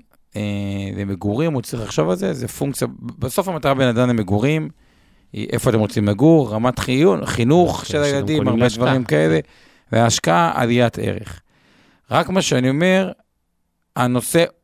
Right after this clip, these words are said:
Speaker 1: עוד פעם זה מחזיר אותי, של הרכבת הקלה,
Speaker 2: כן.
Speaker 1: תופס מקום יותר, אה,
Speaker 2: משמעותי
Speaker 1: אה,
Speaker 2: בשיקולים איפה לקנות.
Speaker 1: אה, אה, משמעותי, אה, כי בסוף זה מין אקוסיסטם, כאילו,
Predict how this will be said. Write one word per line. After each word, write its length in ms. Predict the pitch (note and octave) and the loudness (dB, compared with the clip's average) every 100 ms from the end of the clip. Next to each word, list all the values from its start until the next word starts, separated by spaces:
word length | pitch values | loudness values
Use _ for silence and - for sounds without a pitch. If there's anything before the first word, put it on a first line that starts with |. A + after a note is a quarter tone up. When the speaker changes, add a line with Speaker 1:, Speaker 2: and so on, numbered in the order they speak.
| _ | _
Speaker 1:
עוד 200 | D3+ D#3+ | 4 4
פעם 240 | - A#2+ | 2 0
זה 100 | G2+ | 0
מחזיר 280 | G2+ F2+ F#2+ | -4 -4 -6
אותי, 200 | F#2+ - | -6 -8
של 220 | - A2 | -6 -4
הרכבת 480 | G#2 G2+ - C3 C3 | -4 -4 -2 0 -2
הקלה, 400 | A#2+ A2 A2 G#2+ E2+ - _ _ _ _ _ _ - | -4 -2 0 0 -2 -10 _ _ _ _ _ _ -10
Speaker 2:
כן. 180 | D3+ F#2 | -10 -8
Speaker 1:
תופס 720 | - - C3+ A#2 - - - _ _ _ _ _ _ _ _ _ - | -8 -2 -2 -2 -6 -10 -12 _ _ _ _ _ _ _ _ _ -12
מקום 580 | G#2 - A#2+ A2+ G#2+ A2 C3 _ _ _ _ G#2+ | -10 -2 -2 -2 -4 -8 -12 _ _ _ _ -8
יותר, 380 | - A#2 A2 | -4 -2 0
אה, 460 | G#2+ G#2 G2 G2 G#2 | 0 0 -2 -6 -6
Speaker 2:
משמעותי 440 | G2 F#2+ F#2+ F#2+ G#2 | -6 -4 -4 -4 -6
Speaker 1:
אה, 60 | |
Speaker 2:
בשיקולים 520 | G2 F#2+ F#2+ G#2+ G2+ | -4 -4 -6 -6 -6
איפה 200 | F#2+ - | -6 -10
לקנות. 420 | F#2+ - F#2+ F#2 G#2+ | -12 -12 -12 -6 -2
Speaker 1:
אה, 40 | G#2+ G#2+ G#2 G#2 G#2 G#2 G2+ - | 0 2 2 2 0 0 -2 -4
אה, 300 | G2+ G2+ G2 | -4 -4 -6
משמעותי, 720 | G2 - G2+ G2 - F3+ G#3+ - _ _ _ _ _ | -8 -8 -6 -4 -2 0 -2 -6 _ _ _ _ _
אה, 540 | A2 A2 A2 A2 A2 A2 - | -6 -4 -2 -2 -4 -6 -8
כי 100 | B2 | -8
בסוף 300 | D3 A3 G#3+ | -2 -2 -2
זה 120 | D#3+ | -4
מין 160 | F#3 F#3 | -4 -4
אקוסיסטם, 580 | F3+ E3 E3 - D3 | -2 -4 -4 -4 -6
כאילו, 300 | B2 B2 A#2+ | -2 0 0